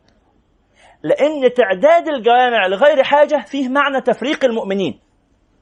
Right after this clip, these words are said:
اللي هو إيه؟ لا يا عم، إحنا مش هنصلي مع الجامع بتاع السنية دول. لا يا عم، إحنا مش هنصلي مع الجامع بتاع الأهلوية.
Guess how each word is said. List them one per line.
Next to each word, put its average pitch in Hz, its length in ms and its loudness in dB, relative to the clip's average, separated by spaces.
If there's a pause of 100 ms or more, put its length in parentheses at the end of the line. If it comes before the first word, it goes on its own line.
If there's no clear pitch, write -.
اللي 151 100 0
هو 190 80 4
إيه؟ 196 160 -2
لا 151 120 0
يا 160 60 0
عم، 160 120 -4
إحنا 156 160 -16
مش 143 140 -12
هنصلي 160 240 -8
مع 131 120 -6
الجامع 139 260 -6
بتاع 131 160 -6
السنية 139 440 -12
دول. 117 180 -12 (1040)
لا 147 100 0
يا 165 60 2
عم، 175 200 -4
إحنا 165 140 -14
مش 151 140 -12
هنصلي 165 280 -6
مع 147 100 -2
الجامع 160 280 -8
بتاع 147 280 -2
الأهلوية. 131 540 -6